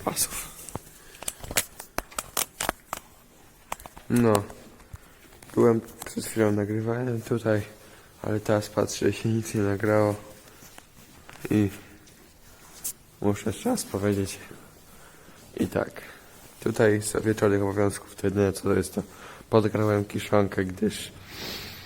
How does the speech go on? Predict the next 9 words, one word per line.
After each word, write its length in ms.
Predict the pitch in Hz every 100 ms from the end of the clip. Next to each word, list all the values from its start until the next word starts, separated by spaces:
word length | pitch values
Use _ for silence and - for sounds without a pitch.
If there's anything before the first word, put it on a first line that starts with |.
| - -
zostało 360 | 110 - 110 107
jeszcze 220 | 104 -
mi 80 | 110
od 120 | 104
wczoraj 280 | - 113 107
wieczora. 420 | 104 - 117 123 - - - - - - - - - - - - - - - - - - - - - - - - - - - -
I 520 | 104 104 104 104 101 95 - -
dałem 320 | 107 98 92
śród, 320 | - - 123